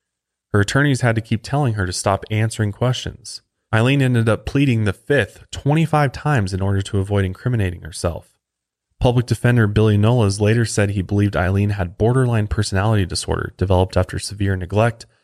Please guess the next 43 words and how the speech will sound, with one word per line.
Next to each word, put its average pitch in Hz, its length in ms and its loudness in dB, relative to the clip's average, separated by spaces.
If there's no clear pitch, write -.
and 104 100 4
emotional 87 420 2
abuse 87 220 -2
from 85 160 -10
her 80 100 -6
childhood. 95 600 -2
But 107 100 2
the 104 80 2
defense 123 440 0
didn't 117 220 0
call 117 380 -2
any 143 240 2
witnesses 101 560 -2
to - 120 -10
corroborate 98 680 0
this, - 320 -10
which 147 100 -2
is 143 100 0
crazy 147 380 0
'cause 98 260 -2
clearly 135 500 0
she - 200 -6
has 90 380 -4
mental 107 360 0
illness, 101 440 2
issues, 104 520 -4
issues 101 360 -2
from 101 160 0
her 87 120 0
past 92 420 -2
that 92 120 -2
are 90 120 -4
very 98 500 -2
deeply 107 320 2
rooted. 92 480 -2
And 117 100 2
it - 20 4
would 117 100 2
have 110 100 2
been 113 140 2
helpful 113 440 -2
to 95 80 2
have, 92 460 -2